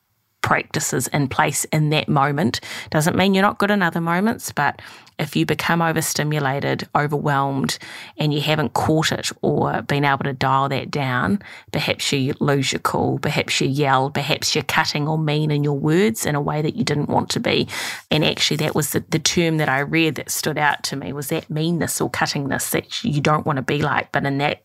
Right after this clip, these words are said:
in that moment of overwhelm, which we all know in parenting, you can have moments like that, perhaps you act in a way you wish you hadn't. And so that's the down-, some of the downsides, right?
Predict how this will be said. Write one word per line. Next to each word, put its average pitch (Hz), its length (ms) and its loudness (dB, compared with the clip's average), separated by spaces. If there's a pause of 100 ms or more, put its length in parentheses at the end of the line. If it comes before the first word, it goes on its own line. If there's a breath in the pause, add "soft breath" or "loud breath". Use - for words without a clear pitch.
(120)
in 165 160 4
that 160 160 0
moment 160 640 2
of 151 260 -2
overwhelm, 165 680 0
which - 180 -4
we 165 120 2
all 165 240 4
know 160 300 2 (220 loud breath)
in 156 100 0
parenting, 160 520 0
you - 80 2
can 156 140 2
have 160 160 2
moments 156 420 0
like 151 160 2
that, - 280 2 (380 loud breath)
perhaps - 540 0 (400 loud breath)
you 156 160 2
act - 180 -2
in 147 100 -2
a 147 40 -2
way 139 140 0
you 139 200 -2
wish - 300 0
you 131 60 0
hadn't. - 460 -2 (380 loud breath)
And 156 100 2
so 151 300 2 (140)
that's - 260 0
the 190 80 4
down-, 175 300 2
some 175 260 0
of 190 60 -2
the 175 100 0
downsides, 156 640 -2
right? 185 320 0